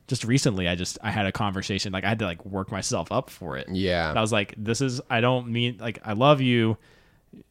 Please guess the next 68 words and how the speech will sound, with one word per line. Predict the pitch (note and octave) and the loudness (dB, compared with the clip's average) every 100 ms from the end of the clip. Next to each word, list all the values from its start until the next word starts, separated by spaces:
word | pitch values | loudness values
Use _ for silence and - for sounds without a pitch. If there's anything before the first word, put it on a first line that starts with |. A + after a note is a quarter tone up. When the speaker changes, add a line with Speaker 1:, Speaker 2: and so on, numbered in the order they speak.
| - | -10
Speaker 1:
You're | A2+ | -6
a | G2+ | 2
great | C3 C3 | 2 4
friend | C3+ B2 A#2 | 6 6 6
and | A2 | 4
all | A2 | 4
this | A2 G#2+ - | 4 0 -2
reasons, | A2+ G#2+ G#2 G2 | 0 2 2 0
but | G2 F#2 | -2 0
this | A2 - | 0 0
is | G#2 | -4
the | G2+ | -6
thing | - G#2 G2 | -4 -2 -2
that | G2 | -2
I | F#2 | -2
have | G#2 G2 | 0 0
an | F#2+ | 0
issue | G2 - G2 | -2 0 0
with, | F#2 F#2 F2 - | 0 0 0 -2
but | F#2+ | 0
I | G#2 | 2
still | G#2 | 2
Speaker 2:
Mm-hmm. | |
Speaker 1:
wanna | G#2 G2 | 2 2
be | F#2 | 0
friends." | F#2 G#2+ G2+ F#2 F2+ - _ _ _ - | -2 -2 -2 -2 -4 -8 _ _ _ -2
And | D3+ F#3 | 0 2
of, | D3 - | 0 2
it | F#3 | 4
went | E3 A#3 C3+ C3 | 4 2 0 4
way | E3 D3 | 6 6
better. | A#2 C3+ D3 | 6 2 2
Of, | E3+ G3 | -2 0
of | F3 E3 E3 | 0 0 0
course, | A3+ A3+ | 2 4
it | |
Speaker 2:
It | G3 | 6
Speaker 1:
went | A3 | 8
Speaker 2:
always | A3+ G3 | 8 8
Speaker 1:
fine. | C3 | 8
Speaker 2:
goes | A2 G2+ - - - | 4 0 -6 -6 4
Speaker 1:
It, | |
Speaker 2:
fine. | C#3+ F#2+ C3+ C4 | 4 4 0 2
Speaker 1:
it | A3 | 4
was | A3 G#3 | 6 4
Speaker 2:
Yeah. | |
Speaker 1:
great. | A#3 C4 A2+ - _ | 6 6 4 -2 _
And | - | 0
I'm | F#3 | 4
like, | F#3 D#3+ | 4 4
"Why | F#3+ | 4
don't | B3+ | 4
I | G3+ | 4
do | E3 F#3+ | 4 4
this | F#3 | 6
all | G3 | 6
the | E3+ | 4
time?" | - A2 D#2 | 2 -2 -2
Speaker 2:
'Cause | - E3 | 0 2
it's | D3 | 2
scary. | - A3 A#3 - | 2 4 2 2
Speaker 1:
<laughs> | |
It's | G3 A3+ A#3+ G#3 A3 - G#3+ - E3+ | 4 8 10 10 8 8 6 2 0
so | F#3 | 0
scary. | - - - F#3 F#3 D3 | 0 -4 -2 -2 -2 4
Speaker 2:
Obviously, | G3+ A#3 C#3+ G#2+ F#2 | 4 6 4 2 4
that's | C3 B2 | 4 4
why. | F#2 D#2 | 4 4